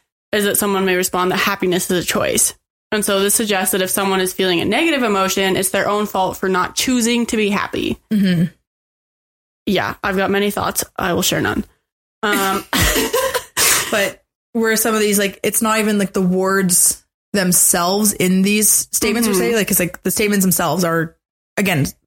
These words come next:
Speaker 2: very similar to things that we preach.
Speaker 1: Mm-hmm.
Speaker 2: It's more about, like, the tone and the timing and the situation that
Speaker 1: Yeah.
Speaker 2: they're expressed.
Speaker 1: Yeah.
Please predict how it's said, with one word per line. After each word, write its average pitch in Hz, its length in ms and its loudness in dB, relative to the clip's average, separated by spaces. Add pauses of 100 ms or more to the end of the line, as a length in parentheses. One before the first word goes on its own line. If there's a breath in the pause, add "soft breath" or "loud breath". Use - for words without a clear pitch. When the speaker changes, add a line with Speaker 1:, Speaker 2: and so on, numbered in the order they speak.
(120)
Speaker 2:
very 196 200 2
similar 190 260 2
to 185 140 0
things 185 240 0
that 180 120 0
we 165 120 0
preach. 165 540 0
Speaker 1:
Mm-hmm. 269 480 0
Speaker 2:
It's 233 160 0
more 233 260 2
about, 240 180 0
like, 190 360 -4 (240)
the 196 120 0
tone 196 480 2
and 180 260 2
the 170 160 2
timing 175 600 2
and 165 220 2
the 160 180 0
situation 165 1040 0 (420)
that 180 200 0
Speaker 1:
Yeah. 170 60 0
Speaker 2:
they're 165 160 0
expressed. - 760 -2
Speaker 1:
Yeah. 170 440 0